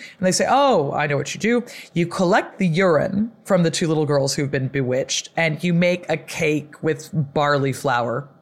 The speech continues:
and you feed it to a dog. And then the dog will be able to know which witch <laughs> has, uh, cursed these children, 'cause the dog will run up to them." And then, surprise,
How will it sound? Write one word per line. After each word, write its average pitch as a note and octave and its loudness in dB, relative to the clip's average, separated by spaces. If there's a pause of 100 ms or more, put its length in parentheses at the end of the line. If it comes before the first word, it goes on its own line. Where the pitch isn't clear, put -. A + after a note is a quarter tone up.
(440)
and F3 4
you E3+ 2
feed B3 0
it B3+ -2
to G#3+ 0
a E3+ 2
dog. C3+ 0 (840)
And G3+ 2
then F#3 4
the F3 0
dog B3 4
will A#3+ 2
be F#3+ 2
able D#3+ 0
to D#3+ -2
know D#3 2 (880)
which F3 -2
witch D#3+ 0
<laughs> G#3 0
has, G3 2
uh, D#3+ 4 (240)
cursed C#4 0
these F#3+ 2
children, D3+ 2
'cause E3 -2
the E3 0
dog D#3+ 2
will D3+ 2
run C#3+ 2
up C3+ 0
to - -8
them." - -8 (720)
And G#3+ 4
then, G3+ 4
surprise, C#4 2